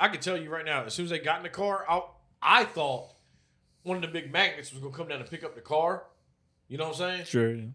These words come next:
Speaker 1: I didn't know it was gonna be a fucking forklift that they coulda just jumped out the other goddamn side before they got to the compactor.
Speaker 2: True.
Speaker 1: But hearing they're in a compactor, and then the fact that the guy is walking up the fucking stairs beside where the car's going up.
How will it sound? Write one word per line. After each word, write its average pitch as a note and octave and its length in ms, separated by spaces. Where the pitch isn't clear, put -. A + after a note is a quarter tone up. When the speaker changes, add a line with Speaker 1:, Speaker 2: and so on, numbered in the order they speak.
Speaker 1:
I D#3+ 120
didn't G3 120
know G#3+ 80
it - 20
was G3 80
gonna G3 100
be G3 80
a F3+ 60
fucking G3+ 280
forklift F3+ 480
that E3 80
they F#3 80
coulda F#3 180
just E3 180
jumped F#3 240
out F3+ 120
the F3 60
other E3 120
goddamn D#3 360
side F3 380
before D#3+ 240
they D#3+ 80
got D#3+ 220
to C3+ 60
the C3+ 120
compactor. C3+ 560
Speaker 2:
True. C#3 260
Speaker 1:
But D#3 340
hearing E3 540
they're D#3+ 180
in D#3+ 100
a D3 40
compactor, C#3+ 680
and E3+ 140
then A#3 140
the G3+ 80
fact A#3 320
that F#3+ 240
the F#3 100
guy B3 360
is F3 200
walking A#3 500
up - 320
the G#3 120
fucking A#3 420
stairs G#3+ 460
beside G#3 460
where G#3+ 100
the G3 80
car's G#3 360
going G#3 280
up. - 320